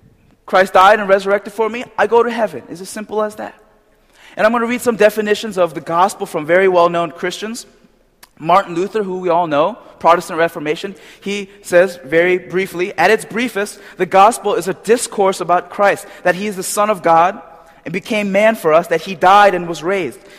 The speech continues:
and that he has been established as Lord over all things."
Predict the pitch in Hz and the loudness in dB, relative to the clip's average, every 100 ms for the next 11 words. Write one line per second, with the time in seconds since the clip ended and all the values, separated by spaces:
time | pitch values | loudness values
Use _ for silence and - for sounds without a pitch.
0 | - 180 175 208 208 196 190 170 - 196 | -4 0 0 0 -2 0 -6 -8 -6 2
1 | 190 190 180 - - - - - 160 160 | 2 2 -2 -6 -16 -20 -16 -6 -6 -2
2 | 180 196 180 170 170 165 165 208 185 - | 0 0 0 0 -2 -4 -6 -12 -12 -20
3 | - | -20